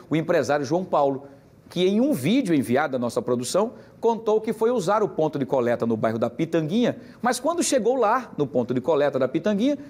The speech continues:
ele tomou um susto. O coletor estava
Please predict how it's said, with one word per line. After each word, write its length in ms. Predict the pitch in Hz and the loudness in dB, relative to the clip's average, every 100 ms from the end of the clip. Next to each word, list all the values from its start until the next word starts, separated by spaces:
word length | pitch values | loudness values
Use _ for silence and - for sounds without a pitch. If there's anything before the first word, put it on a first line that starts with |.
| - - | -12 -2
ele 120 | 240 | -2
tomou 320 | 247 196 233 | 0 0 2
um 60 | 277 | 0
susto. 580 | - - 240 - - - - - - - - | -4 -2 0 0 -6 -18 -20 -20 -20 -10 -4
O 80 | 180 | -2
coletor 680 | - 220 202 180 165 196 | 0 2 2 0 0 0
estava 460 | 160 - 160 180 151 | 0 -4 -4 -2 -4